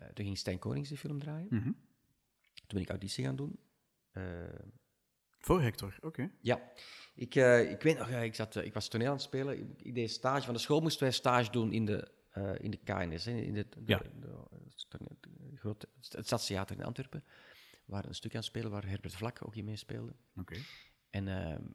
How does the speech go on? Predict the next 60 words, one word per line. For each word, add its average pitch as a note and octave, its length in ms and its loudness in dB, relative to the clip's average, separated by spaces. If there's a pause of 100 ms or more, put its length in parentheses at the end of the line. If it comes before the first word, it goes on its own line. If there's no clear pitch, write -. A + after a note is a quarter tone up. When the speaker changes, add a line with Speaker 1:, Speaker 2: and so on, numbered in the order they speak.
Speaker 1:
Herbert F#2 220 -8
Vlak, - 240 -8
die, G2+ 120 -2
ja, - 120 -4
die, - 540 -10 (100)
die - 120 -10
zat, - 320 -10
ging G#2 140 -4
ook F2 100 -8
in G#2 60 -8
die G2 100 -2
film F2+ 180 -8
zitten, - 200 -12
geloof E2 200 -8
ik. - 100 -14
En - 120 -20
hij - 140 -6
zei, - 200 -10
"Eh, - 140 -12
Michael, G#2+ 340 -8
eh, G2 240 -6 (520)
Stijn - 260 -6
Konings G#2+ 360 -6
zit - 100 -12
in - 80 -10
de G#2 80 -6
zaal - 220 -8
vanavond. - 500 -10
En, G#2+ 260 -10
eh, - 80 -10 (240)
hij - 100 -12
komt - 200 -12
kijken, - 340 -10
want, E2+ 200 -14
eh, - 160 -12
hij G#2 140 -14
zoekt - 180 -10
een F#2 60 -6
jonge A2 220 -4
acteur - 400 -4
nog - 200 -8
voor, - 160 -10
eh, G#2+ 160 -6 (800)
voor - 160 -10
Hector." - 480 -6 (180)
Ja, - 120 -12 (140)
om, G2 180 -4
om G2+ 120 -2
de G2+ 60 0
zoon A2 140 2
van A#2+ 100 0
Frank - 200 -2
Adenboom G#2 440 0
te F2+ 100 -8
spelen, F#2+ 320 -4
de, F#2+ 120 -4
de, F#2 420 -2 (180)
de - 80 -6
bakkersgast, - 580 -4
hè. G#2+ 80 -6